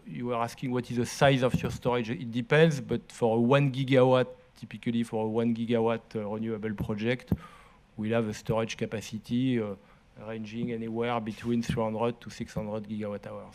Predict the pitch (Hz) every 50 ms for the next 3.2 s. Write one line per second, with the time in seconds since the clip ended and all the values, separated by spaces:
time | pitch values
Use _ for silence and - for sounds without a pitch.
0 | - - - 131 123 120 - - - - 123 - 117 110 98 90 98 - - 58
1 | 120 117 - - - - - - - - - - - - - - - - - -
2 | - - - - - - - - _ - 156 131 123 120 117 117 113 113 113 113
3 | 113 120 -